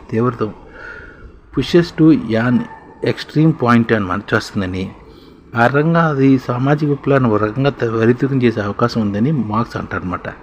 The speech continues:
అంటే, వేరే మాటలో చెప్పాలంటే, అన్ని దేశాల పెట్టుబడులు అన్ని దేశాల కార్మికులను దోచేస్తాయి అనే వర్గ చైతన్యం తీసుకురావడానికి అవకాశం ఉంటుంది అన్నమాట. అసలు గ్రహించవలసిన విషయం ఏంటంటే, స్వదేశీ వర్తకమైన, విదేశీ వర్తకమైన, వర్తకుడికి వచ్చేది సరుకు ధరలో మంచి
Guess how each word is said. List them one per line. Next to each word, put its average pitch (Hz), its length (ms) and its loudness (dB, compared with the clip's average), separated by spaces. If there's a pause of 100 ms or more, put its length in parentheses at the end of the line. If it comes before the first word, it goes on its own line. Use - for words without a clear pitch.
(440)
అంటే, 165 200 0
వేరే 135 220 8
మాటలో 156 300 2 (100)
చెప్పాలంటే, 160 400 -2
అన్ని 131 220 2
దేశాల 147 380 4
పెట్టుబడులు 120 920 -2 (580)
అన్ని 135 160 6
దేశాల 147 320 6
కార్మికులను 127 600 2
దోచేస్తాయి 104 600 0 (1120)
అనే 127 340 4 (140)
వర్గ 110 240 2
చైతన్యం 139 420 4
తీసుకురావడానికి 117 640 0
అవకాశం 104 380 -2
ఉంటుంది 98 320 -4
అన్నమాట. 87 460 -8 (880)
అసలు 120 220 -4
గ్రహించవలసిన 156 500 4
విషయం 143 240 0
ఏంటంటే, 135 440 0
స్వదేశీ 151 500 0
వర్తకమైన, 135 840 0
విదేశీ 120 400 2
వర్తకమైన, 113 440 0
వర్తకుడికి 110 560 -2
వచ్చేది 135 280 -2
సరుకు 107 320 -4
ధరలో 117 360 2
మంచి 110 320 0